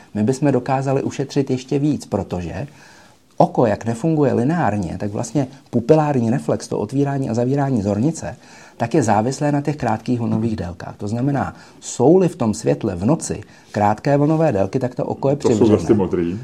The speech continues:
Speaker 1: Jo, ty modrý. Tak oni vlastně tím malým otvorem potom přijde na sítnici méně těch informací ve f-, v podobě fotonů.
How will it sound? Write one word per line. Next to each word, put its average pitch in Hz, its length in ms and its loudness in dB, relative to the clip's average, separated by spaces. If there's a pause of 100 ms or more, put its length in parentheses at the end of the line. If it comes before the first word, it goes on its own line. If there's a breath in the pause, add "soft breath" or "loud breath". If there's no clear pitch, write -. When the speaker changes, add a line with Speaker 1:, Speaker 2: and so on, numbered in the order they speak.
(120)
Speaker 1:
Jo, 90 160 -4 (340)
ty 107 80 -6
modrý. 90 420 -8 (400 loud breath)
Tak 127 220 0 (120)
oni 151 220 2
vlastně 151 320 0
tím 120 400 2
malým 147 320 4
otvorem 143 540 0 (100)
potom 165 340 -2
přijde 151 360 -2
na 113 100 -2
sítnici 160 520 -2
méně 113 500 2
těch 156 200 -4
informací 131 600 -4
ve 127 80 2
f-, - 180 -6 (280 loud breath)
v - 80 -20
podobě 123 360 2
fotonů. 160 500 -2